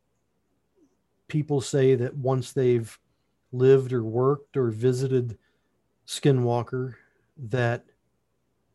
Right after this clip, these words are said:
their life isn't quite the same as it was. Uh, things will disappear from their home and reappear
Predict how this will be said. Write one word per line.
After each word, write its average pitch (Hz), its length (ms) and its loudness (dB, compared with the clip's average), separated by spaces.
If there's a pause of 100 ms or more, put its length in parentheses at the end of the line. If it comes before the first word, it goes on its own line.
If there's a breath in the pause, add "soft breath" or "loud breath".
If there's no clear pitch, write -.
their 139 320 0
life 143 380 0
isn't 151 320 -2 (260)
quite 139 540 0
the 127 120 -6
same 139 560 -4 (640)
as 135 180 2
it 143 80 -2
was. 120 640 -4
Uh, 123 220 -8 (140)
things 135 400 0
will 120 400 0 (1040 soft breath)
disappear 135 640 0
from 127 180 -2
their 123 140 -2
home 135 340 -2
and 107 340 -8
reappear 123 840 -2